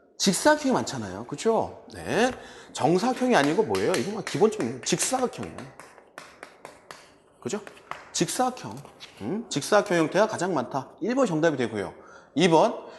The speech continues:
이상적인 공연장 무대 상부 공간의 높이는 사이클로라마 상부에서 그리드 아이언을 내려서 그들 사이에 무대 배경 등을 매달 공간이 필요하므로 프리시니엄 높이의 네 배 정도이다. 맞는 내용이고요. 자, 삼 번,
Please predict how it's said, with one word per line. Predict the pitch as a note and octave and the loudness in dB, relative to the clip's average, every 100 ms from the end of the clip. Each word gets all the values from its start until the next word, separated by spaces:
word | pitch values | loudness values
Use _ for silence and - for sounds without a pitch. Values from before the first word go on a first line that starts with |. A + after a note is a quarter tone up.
| - | -8
이상적인 | - F3 A3 A#3 A3+ A3 A3 A#3 | 0 2 6 6 6 4 4 0
공연장 | D3+ F3+ G3 F#3+ F3+ | 2 2 4 4 4
무대 | D3 F3+ | 2 2
상부 | F#3 A3 A3 | 0 -2 0
공간의 | G3+ F#3+ | 2 2
높이는 | E3 A2 C#3+ G3 G3+ - - | 0 -2 -2 -2 -4 -14 -8
사이클로라마 | - A3 A3+ A3 F#3+ E3 F#3 G#3 | 2 2 4 4 6 6 6 4
상부에서 | G#3 A3+ A3 G3 F3+ F#3 | 4 -2 0 0 0 0
그리드 | D3 F3+ G#3 | 2 4 6
아이언을 | G3 F3+ F3+ | 6 4 2
내려서 | A2 A#2+ B2+ E3 - - - | 2 2 4 4 2 -4 0
그들 | D3+ F#3 | 4 4
사이에 | F#3 F3 F#3+ | 4 6 6
무대 | C#3 C3+ F3 | 6 4 6
배경 | E3 D#3 D3+ | 4 2 2
등을 | B2 E3+ | 2 2
매달 | G#2 F#2 D3+ C#3 - - - | 2 4 6 4 0 -16 -12
공간이 | - C3+ D3 | -6 0 0
필요하므로 | D#3 - A2+ B2+ E3+ | 0 -2 0 0 -2
프리시니엄 | - A#3 - G#3 F3 E3 | -4 -8 -6 -4 -2 -2
높이의 | G#2 - - F#3 F#3 - E2 | -4 -2 0 0 -2 -14 -8
네 | F2 F#2+ | -6 -2
배 | E3 | -2
정도이다. | G3 D#3+ A#2 G2 C#3+ D3+ - | -2 -2 -2 0 -2 -2 -10
맞는 | - E3+ A3 | -6 -4 -2
내용이고요. | D3 B2+ B2+ F2+ - - - - - | -2 -2 -2 -4 -8 -20 -20 -20 -4
자, | C#3+ | 0
삼 | G#3 A3+ | 4 6
번, | F3 | 6